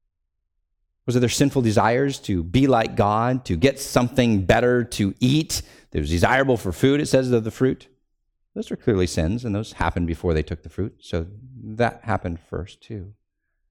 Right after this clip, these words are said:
But the first sin was actually to distrust the goodness, holiness,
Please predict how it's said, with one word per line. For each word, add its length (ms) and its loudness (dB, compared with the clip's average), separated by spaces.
But 100 0
the 80 -2
first 340 -4
sin 320 2
was 140 2
actually 600 -2
to 160 0
distrust 920 -2
the 120 -4
goodness, 720 -4
holiness, 840 -4